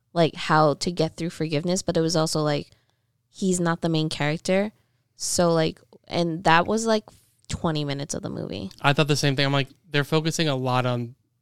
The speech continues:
Speaker 2: Lucas Hedges that doesn't need to be.
Speaker 1: Yeah, exactly. And it's just kinda like, we have two other family members in this family unit that we have barely seen.
Speaker 2: Yeah. You almost, yeah, I,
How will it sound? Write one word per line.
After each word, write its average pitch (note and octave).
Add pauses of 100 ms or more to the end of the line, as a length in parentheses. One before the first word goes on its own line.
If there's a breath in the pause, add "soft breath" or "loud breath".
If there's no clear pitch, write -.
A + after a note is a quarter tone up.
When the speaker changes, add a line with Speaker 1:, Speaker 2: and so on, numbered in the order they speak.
(140)
Speaker 2:
Lucas C#3
Hedges A#2+
that B2 (360)
doesn't A#2+
need A2+
to C#2+
be. A#2 (220)
Speaker 1:
Yeah, E3
exactly. D#3
And D3+
it's D#3+
just -
kinda D#3+
like, D#3
we F3
have E3+
two G3
other D#3+
family D3+
members D#3 (100)
in E3
this D3+
family D3+
unit C#3+
that C#3+ (500)
we E3+
have D#3+ (140)
barely D3+
seen. -
Speaker 2:
Yeah. A#2+ (160)
You D#3+
almost, F3+
yeah, D#3+
I, B2